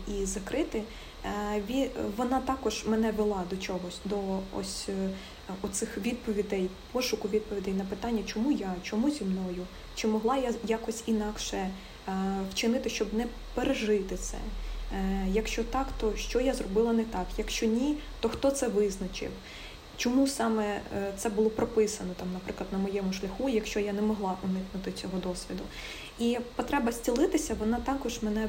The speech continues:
вела в пошук себе. І оце от поглиблення в, ем, в свій шлях, е, в те ж, те ж саме поняття долі.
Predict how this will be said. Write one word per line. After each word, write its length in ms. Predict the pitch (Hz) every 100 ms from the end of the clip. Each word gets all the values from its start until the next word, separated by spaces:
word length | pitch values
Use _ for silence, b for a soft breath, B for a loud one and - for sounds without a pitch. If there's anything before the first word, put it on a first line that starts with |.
| 214
вела 340 | 202 226 262
в 280 | 220 - -
пошук 300 | 226 - -
себе. 280 | - 196 190 196 - B B B -
І 60 |
оце 200 | 214 -
от 140 | 214 190
поглиблення 920 | 220 214 233 247 208 196 190 185 185 180
в, 40 | 202
ем, 460 | 196 190 190 190 190 - - - - - - 196
в 40 |
свій 260 | - 220 233
шлях, 400 | - - 196 196 190 -
е, 120 | 208 190 190 190 - -
в 140 | -
те 80 | 220
ж, 80 | - -
те 120 | - 233
ж 100 | -
саме 220 | 233 220
поняття 480 | 214 214 233 226 196
долі. 440 | 180 196 180